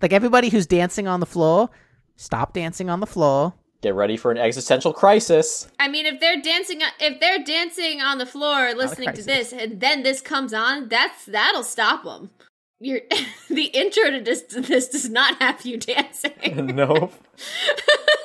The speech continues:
Speaker 3: The intro to this makes you so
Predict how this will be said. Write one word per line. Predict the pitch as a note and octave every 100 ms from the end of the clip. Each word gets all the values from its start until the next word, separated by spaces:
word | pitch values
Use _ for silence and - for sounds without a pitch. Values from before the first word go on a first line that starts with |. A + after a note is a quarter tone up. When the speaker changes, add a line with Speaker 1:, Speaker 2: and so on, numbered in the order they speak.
| D#5+ D#5+ - - - - - - -
Speaker 3:
The | D4
intro | F4+ A#4 A#4
to | E4+
this | D4 D#4 C#4+
makes | D4+ - -
you | D4 C4 - -
so | - - - G4+